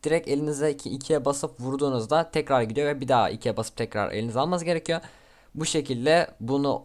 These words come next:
sayıyı on yaptığımızda direkt alacağız becimizi. Şu şekilde yapıyoruz arkadaşlar. Görmüş olduğunuz gibi biraz zor oluyor ama yapılıyor yani. Discord'dakiler bana yardım etti sağ olsunlar. Böyle hemen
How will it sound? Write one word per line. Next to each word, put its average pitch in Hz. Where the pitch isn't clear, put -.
sayıyı 131
on 131
yaptığımızda 110
direkt 113
alacağız 135
becimizi. 113
Şu -
şekilde 110
yapıyoruz 131
arkadaşlar. 143
Görmüş 104
olduğunuz 104
gibi 101
biraz 113
zor 113
oluyor 110
ama 113
yapılıyor 180
yani. 101
Discord'dakiler 135
bana 127
yardım 131
etti -
sağ 113
olsunlar. 117
Böyle 117
hemen 127